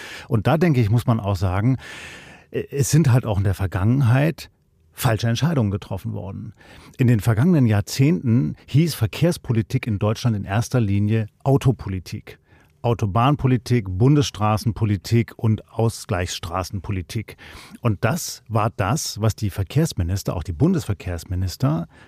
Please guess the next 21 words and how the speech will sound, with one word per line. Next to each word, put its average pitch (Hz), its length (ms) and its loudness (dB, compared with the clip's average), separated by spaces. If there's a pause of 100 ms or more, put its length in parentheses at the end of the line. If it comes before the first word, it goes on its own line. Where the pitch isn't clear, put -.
(300)
insbesondere 123 600 4
von 117 220 2
einer 170 300 2
Partei 101 640 0 (140)
jahrelang 143 500 4
betrieben 107 460 0
haben, 87 200 -2
und 98 80 0
das 82 140 -6
war 87 80 -8
die 85 140 -6
C 117 160 0
S 113 100 -2
U. 151 220 0 (720)
Diese 117 160 4
Herren 120 300 4
hießen 104 280 2
Ramsauer, 98 680 -2 (280)
Dobrindt 113 720 0 (200)
und 151 140 2
Scheuer. 135 460 -2